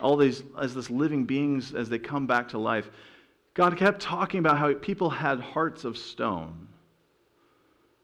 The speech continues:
but they will take on his love, his law internally, kind of like that prophet eating that scroll. "It's gonna be within me, that my law is within me, and, and I can,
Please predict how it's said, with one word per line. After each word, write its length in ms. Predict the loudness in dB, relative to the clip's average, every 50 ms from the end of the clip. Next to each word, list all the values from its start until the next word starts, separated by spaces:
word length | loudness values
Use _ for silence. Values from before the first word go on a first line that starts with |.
| _ _ _ _ _ 2
but 340 | 2 2 2 0 -6 -18 -20 -20 -20 _ _ _ _ _ _ -2
they 140 | 2 4 6
will 120 | 4 4
take 360 | 2 2 0 0 0 2 2
on 500 | 0 0 2 2 2 0 0 -2 -4 -6 -8 -6
his 220 | -2 -2 -2 -2 -2
love, 460 | 0 4 4 6 6 6 4 2 0
his 200 | -2 -4 -4 -4
law 560 | -4 0 2 2 4 4 4 2 2 2 0
internally, 680 | -2 -2 -4 -6 -6 -6 -6 -4 -2 -2 -2 -2 -2 -4
kind 240 | -4 -4 -2 0 0
of 40 |
like 160 | 0 0 0 0
that 220 | 0 0 -2 -4
prophet 360 | -8 -6 -4 -4 -4 -4 -6 -10 -8
eating 340 | -6 -4 -2 -2 -2 -2 -2
that 240 | -2 -2 -4 -6 -10
scroll. 500 | -12 -8 -4 0 2 2 2 2 0 -4 -10 -18 -20 -20 -20 -20 -20 -20 _ _ _ -10
"It's 160 | -10 -8 -2
gonna 160 | 0 0 2 4
be 80 | 4
within 400 | 4 2 2 0 0 2 2 4
me, 120 | 4 2 2
that 200 | 2 0 0 0
my 140 | 0 2
law 320 | 2 2 0 2 2 2 2
is 100 | 0 -2
within 560 | -6 -6 -4 -4 -2 -2 -2 -4 -6 -10 -14 -10 -8
me, 200 | -6 -4 -4 -4
and, 100 | -6 -6
and 340 | -6 -6 -6 -6 -4 -2
I 60 | -2 -2
can, 260 | -2 -2 -4 -4